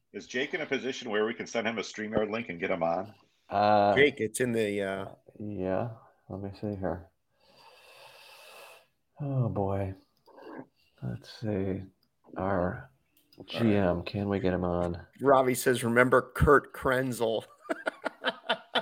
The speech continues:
Speaker 2: Kurt Krenzel.
Speaker 1: We'll never forget you, Kurt.
Speaker 3: I don't remember. I'll be honest with you. I do not remember Danny Wuerffel ever playing for the Bears.
Speaker 2: No, well,
Speaker 3: Ever.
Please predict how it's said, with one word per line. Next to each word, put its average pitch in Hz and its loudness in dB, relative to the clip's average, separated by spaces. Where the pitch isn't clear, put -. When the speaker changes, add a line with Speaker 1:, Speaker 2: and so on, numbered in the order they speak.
Speaker 2:
Kurt - -2
Krenzel. 98 0
Speaker 1:
We'll 92 -2
never 117 12
forget 120 8
you, 98 0
Kurt. - 0
Speaker 3:
I 202 4
don't 269 6
remember. 196 4
I'll 175 6
be 175 6
honest 175 8
with 196 -4
you. 190 -2
I 151 6
do 143 2
not 139 6
remember 131 4
Danny 123 6
Wuerffel 120 4
ever 131 6
playing 98 -6
for - -10
the 92 -12
Bears. 87 -8
Speaker 2:
No, 113 0
well, 98 10
Speaker 3:
Ever. 127 6